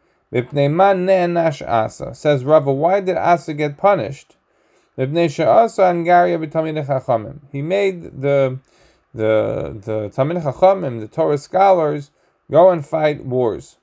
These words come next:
There was a big wars, the, the pasuk tells us, "U'milchama ha'isa ben Asa ben Baasha melech Yisrael kayamim." Asa was a long reigning king. Baasha was a long reigning king of Yisrael. They fought all their days. They were always fighting together. There was always wars going on.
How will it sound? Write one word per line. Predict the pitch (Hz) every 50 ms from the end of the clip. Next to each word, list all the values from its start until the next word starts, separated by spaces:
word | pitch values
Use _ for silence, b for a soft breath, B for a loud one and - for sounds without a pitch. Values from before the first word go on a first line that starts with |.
| _ _ _ _
There | - 139
was | 165 165 147
a | 143
big | 123 139 165 147
wars, | 131 127 131 147 156 151 135
the, | 113 107 101 107 110 -
the | - 104
pasuk | - - 135 139 - 110 -
tells | - 131 135 147 147 147
us, | 131 117 120 117 - _ b b b b b b b b b b
"U'milchama | 117 117 113 110 107 - - 156 165 165 156 147
ha'isa | 151 156 160 151 147 - 139
ben | 117 131 127 120 120
Asa | 120 135 147 151 143 147 135 123
ben | 113 117 107 107
Baasha | 110 127 139 151 147 139 147 131
melech | 131 127 123 127 123
Yisrael | 120 110 - - 147 139 135
kayamim." | - - 127 123 120 110 107 104 101 - - - _ b b b b b b b b b
Asa | - - 151 180 190 185 - 175
was | 156 151 135
a | 139
long | 139 139 143 143 139
reigning | 135 131 127 127 123
king. | 113 - 135 117 107 101 101 101
Baasha | 117 127 147 185 208 196 - 185
was | 175 165
a |
long | 165 165 160 160 156
reigning | 151 147 143 143 139
king | - - 156 143
of | 131 113
Yisrael. | 117 113 - - - 147 151 147 139 139 b b b b b b
They | 127 151 165 190 202
fought | 180 - - 175 196 214 220 220 208 - - - _ _
all | - - 160 165 156
their | 135 117
days. | 104 92 - 69 - - _ _ _ _ _ _ _ _ _ _ -
They | 160 170
were | 180
always | 180 175 185 196 202 202 190 190 185 175 180
fighting | - 156 156 151 151 147 143
together. | 131 131 120 113
There | 120 120
was | 120 127
always | 170 170 175 175 160 143
wars | 131 127 135 151 156 151 135
going | 123 123 120 117 107 101
on. | 98 71 - - -